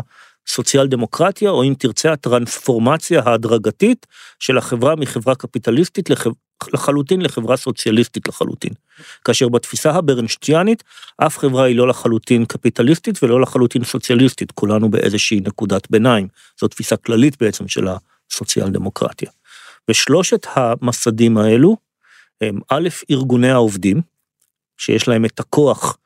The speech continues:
לשנות לא רק את השכר ותנאי העבודה ברמת מקום העבודה, הענף וברמה הכללית, אלא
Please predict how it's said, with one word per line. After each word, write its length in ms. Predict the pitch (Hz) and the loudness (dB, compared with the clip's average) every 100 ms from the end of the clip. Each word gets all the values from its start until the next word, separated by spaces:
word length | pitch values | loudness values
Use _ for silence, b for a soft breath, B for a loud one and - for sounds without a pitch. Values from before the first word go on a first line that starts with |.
| _ _ - | _ _ -4
לשנות 400 | 104 120 120 - | -2 2 0 2
לא 80 | 113 | 2
רק 220 | 123 - | 2 0
את 100 | 117 | -10
השכר 420 | 117 - - 120 113 | -8 -6 -2 -2 0
ותנאי 340 | 107 - 107 123 | -4 -2 0 2
העבודה 480 | 113 104 104 120 | 0 0 2 2
ברמת 420 | 117 101 104 113 - | 2 0 0 0 -2
מקום 320 | 101 131 131 | 0 2 2
העבודה, 400 | 117 117 113 104 | 2 2 2 0
הענף 380 | 101 113 113 - | 0 0 0 -2
וברמה 380 | 104 104 113 | -2 0 0
הכללית, 460 | 123 - 160 214 175 | 0 0 2 2 2
אלא 140 | 139 | 0